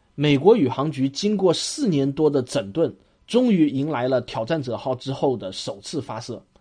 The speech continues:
这次发射的航天飞机是奋进号，它的任务就是把哈勃给送上天。哈勃太空望远镜很成功的就被送入了地球上空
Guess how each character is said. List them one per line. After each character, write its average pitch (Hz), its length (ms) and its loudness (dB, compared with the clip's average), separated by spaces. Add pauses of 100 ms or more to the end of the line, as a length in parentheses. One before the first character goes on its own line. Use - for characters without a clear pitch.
(380)
这 285 220 0
次 - 160 -4
发 156 180 -2
射 156 140 0
的 131 80 0
航 143 180 -6
天 156 140 -2
飞 143 140 2
机 139 260 -4 (160)
是 - 240 -6
奋 202 260 -2
进 131 160 -6
号， 110 280 -14 (340)
它 220 200 0
的 196 120 2
任 160 160 0
务 113 180 -6 (200)
就 147 120 -4
是 120 120 -6
把 98 160 -10
哈 151 300 -6
勃 110 240 -8
给 98 180 -18
送 143 280 -6
上 104 160 -12
天。 110 240 -10 (880)
哈 269 160 2
勃 202 160 2
太 208 160 2
空 214 200 -2
望 175 180 2
远 101 100 -10
镜 135 220 -6
很 123 320 -4
成 170 240 -4
功 240 220 -6
的 208 160 0
就 160 140 -4
被 139 180 0
送 190 340 -2
入 139 140 0
了 104 160 -4
地 151 260 -6
球 117 240 -6
上 131 240 -4
空 139 240 -4